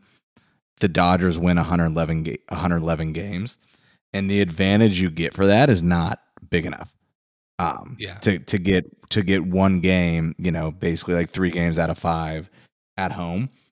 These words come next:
Speaker 1: and you're gonna, you're gonna end up in a situation where the Dodgers are already out of it, the Braves are already out of it. Um,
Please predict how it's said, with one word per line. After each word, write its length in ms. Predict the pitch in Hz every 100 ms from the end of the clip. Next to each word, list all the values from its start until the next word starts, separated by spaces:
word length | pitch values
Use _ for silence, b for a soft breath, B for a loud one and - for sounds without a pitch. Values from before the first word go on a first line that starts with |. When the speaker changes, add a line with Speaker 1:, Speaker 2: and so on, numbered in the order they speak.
| _
Speaker 1:
and 140 | 113 113
you're 120 | 117
gonna, 240 | 117 120 110
you're 160 | 113 120
gonna 140 | 131
end 180 | 117 123
up 160 | 127 120
in 60 |
a 60 | 120
situation 640 | - 113 104 110 120 92
where 200 | 87 85
the 120 | 82
Dodgers 480 | 76 85 87 95 95
are 80 | 95
already 260 | 92 92 82
out 160 | 80
of 120 | 80
it, 200 | 80 78 _ _ _ _ _ _
the 80 | 107
Braves 440 | 87 95 98 90
are 100 | 92
already 300 | 87 85 82
out 160 | 82 78
of 120 | 80
it. 300 | 80 87 - b b b _ -
Um, 500 | 85 78 64 82